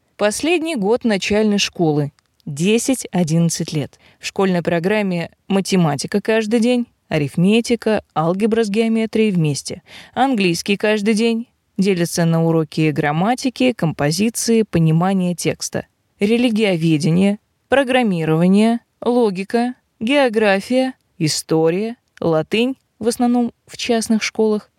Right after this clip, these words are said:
иностранный язык, один или два, science practical, работа в лабораториях, основы физики и химии.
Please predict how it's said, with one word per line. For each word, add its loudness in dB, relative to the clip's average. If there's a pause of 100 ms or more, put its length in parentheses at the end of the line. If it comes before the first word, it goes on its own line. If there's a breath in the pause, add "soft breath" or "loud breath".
иностранный 0
язык, 0 (140)
один 2
или 2
два, -2 (340)
science 0
practical, -2 (420)
работа 0
в -2
лабораториях, 0 (180)
основы 0
физики 0
и 2
химии. -6